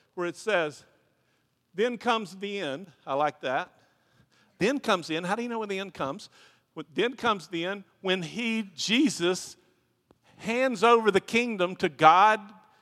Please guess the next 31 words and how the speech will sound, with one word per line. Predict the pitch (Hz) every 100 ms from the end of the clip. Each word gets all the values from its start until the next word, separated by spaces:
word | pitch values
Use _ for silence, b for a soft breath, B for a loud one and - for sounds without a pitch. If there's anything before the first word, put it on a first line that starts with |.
| b b b b
and | 190 254
Father, | 233 175 147 143 175 202 185 _ _
to | 156 160
the | 151
God | 151 160 175
and | 180 226 202
Father, | 180 147 160 180 - b b b b
when | 202 214
he | 170 262 311 240
has | 226 180
abolished | 160 170 214 247 233 - - -
all | 208 254 269 262
rule | 190 226 262 262 294
and | 202 196
authority. | 190 - 214 202 185 139 101 _ _ _ _ _ _ _ _
For | 196 175
he | 202 285
must | 285 254 -
reign | 170 175 247 254 196
until | 180 - 233 220
he | 214
puts | - 208
all | 196 208 247
his | 226 196
enemies | 190 214 226 226 185
under | 185 208 202
his | 175 175 -
feet. | - 226 160
The | 139
last | 165 208 214 -
enemy | 202 190 202 208